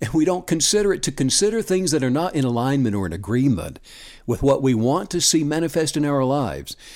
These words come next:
is to be double-minded. Is to be wavering in our thoughts. And double-mindedness stops the thing you were hoping for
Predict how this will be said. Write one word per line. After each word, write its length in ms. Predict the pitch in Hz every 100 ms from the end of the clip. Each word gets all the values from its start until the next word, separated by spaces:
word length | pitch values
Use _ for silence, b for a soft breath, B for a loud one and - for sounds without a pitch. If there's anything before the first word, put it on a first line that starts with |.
| B
is 160 | 160 151
to 100 | 160
be 180 | 143 156
double-minded. 1000 | 139 135 160 170 170 185 196 117 65 65 _ _ - b b b b b 147
Is 120 | 135
to 100 | 151
be 420 | 117 143 139 - - -
wavering 640 | 113 135 175 165 180 180
in 80 | 175
our 180 | 165 165
thoughts. 440 | 139 196 147 127
And 340 | 147 135 139 107
double-mindedness 1160 | 165 190 151 147 185 233 156 110 95 85 - -
stops 680 | - - - 190 185 -
the 120 | -
thing 260 | 151 170 160
you 80 | 151
were 140 | 139
hoping 380 | 131 165 160 135
for 440 | - 117 113 107